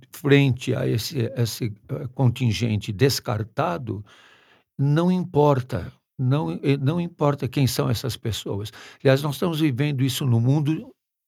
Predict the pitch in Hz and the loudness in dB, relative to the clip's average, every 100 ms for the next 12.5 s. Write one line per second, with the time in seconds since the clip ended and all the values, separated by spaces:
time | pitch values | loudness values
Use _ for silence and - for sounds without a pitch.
0 | - 127 147 120 160 180 156 - - 131 | -6 2 2 4 4 4 2 -2 0 2
1 | 160 147 143 123 120 147 139 131 127 123 | 2 0 -2 -2 0 0 0 -2 -2 -2
2 | 113 117 98 101 92 - - _ - - | 0 -2 -4 -10 -12 -16 -20 _ -20 -16
3 | - - 147 151 156 127 110 - - - | -6 2 4 4 4 4 2 0 -8 -14
4 | _ _ - 135 127 127 156 143 143 - | _ _ -6 0 0 4 4 4 -2 -2
5 | 127 - 139 120 127 131 127 123 - 135 | -4 -2 -4 -2 -4 -4 -4 -2 -2 -2
6 | 120 117 104 143 143 131 110 - - - | -2 0 2 2 4 2 0 -8 -14 -2
7 | 135 127 127 139 127 131 107 131 127 127 | 2 2 4 2 2 0 2 2 2 -2
8 | - 123 104 139 127 117 110 123 131 127 | -2 -2 2 2 2 0 2 4 4 2
9 | 113 - 120 - 143 131 135 120 117 - | -4 -4 -4 0 0 0 -2 0 -2 -4
10 | 110 - 131 131 127 156 147 226 190 - | -6 -6 -8 -8 0 2 2 0 -8 -8
11 | 170 127 160 - 156 139 127 147 135 - | -4 2 2 2 0 0 0 0 -2 -2
12 | 127 - 127 113 | -4 -2 -4 -6